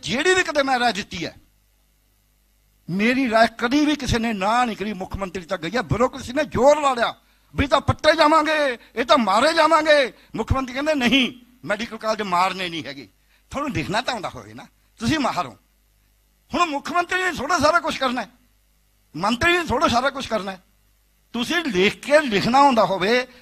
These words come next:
ਕਿ ਗੱਲ ਆ ਹੈ, ਤੱਥ ਆ ਨੇ, ਜੇ ਆਹ ਕਰਾਂਗੇ ਐਂ ਹੋ ਜੂ, ਜਾਂ ਕਰਾਂਗੇ ਐਂ ਹੋ ਜੂ।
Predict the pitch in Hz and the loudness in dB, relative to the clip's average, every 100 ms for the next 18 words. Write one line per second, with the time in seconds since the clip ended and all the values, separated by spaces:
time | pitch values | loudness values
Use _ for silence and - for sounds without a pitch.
0 | - 254 - 196 240 180 202 226 - - | -4 -2 2 2 4 4 2 -2 -4 0
1 | 214 - 247 208 196 214 226 _ 131 196 | 0 4 4 4 0 -4 -10 _ -6 0
2 | 208 269 269 240 233 208 165 156 196 233 | 6 6 4 0 0 0 -2 -2 -6 -8
3 | - 123 196 233 240 185 170 151 135 110 | -14 -4 2 2 0 -4 -4 -4 -6 -10
4 | - | -18